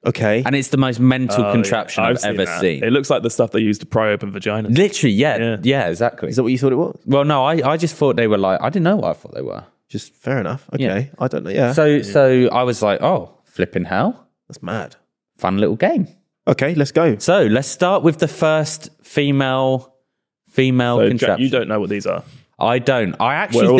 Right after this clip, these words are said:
Speaker 2: think
Speaker 3: the same
Speaker 2: I
Speaker 3: page.
Speaker 2: actually do know what that is, though, and I tell you why. Because my girlfriend wears these.
Speaker 1: Well, don't give it away.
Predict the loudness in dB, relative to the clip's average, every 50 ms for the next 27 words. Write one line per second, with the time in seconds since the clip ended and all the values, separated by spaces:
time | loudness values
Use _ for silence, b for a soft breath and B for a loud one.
0 | 4 4 0 0 0 0 0 0 -2 -4 -6 -2 0 2 2 2 2 0 0 2
1 | 2 0 2 2 2 2 0 0 0 -2 -4 -2 -2 -2 -2 -4 -4 -2 -2 -2
2 | -2 -4 -8 B B B B B -4 -4 -4 -4 -2 0 0 2 2 2 2 2
3 | 2 2 2 2 0 0 0 -2 -4 -2 -2 0 2 2 0 0 0 0 0 -2
4 | -2 0 -2 0 0 2 2 2 2 2 0 -2 -4 -6 -10 -10 -10 -8 -8 -6
5 | -6 -6 -6 -8 -12 B B B 2 4 4 2 2 2 2 2 2 0 0 0
6 | 0 -2 -2 -2 -8